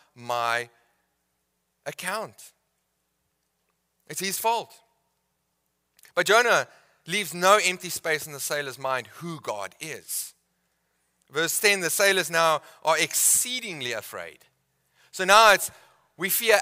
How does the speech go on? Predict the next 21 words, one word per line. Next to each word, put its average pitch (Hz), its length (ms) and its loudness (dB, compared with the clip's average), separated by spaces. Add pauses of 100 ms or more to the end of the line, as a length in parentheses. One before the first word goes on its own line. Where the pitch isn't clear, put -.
(100)
a 220 300 4
God." 175 560 2 (1000)
Now 247 300 6
we 233 120 -4
fear 190 280 -2
Jonah's 151 540 0
God. 76 360 -10 (2250)
Still 294 240 -12
not 311 180 -6
specific. 202 560 -10 (960)
Because 233 240 -4
they 208 120 4
know 226 240 8
that 156 480 -2
Jonah 196 320 2
is 165 140 0
fleeing 208 340 -6
from 175 200 -6
the 160 100 -6
creator 165 520 0
God. 127 400 0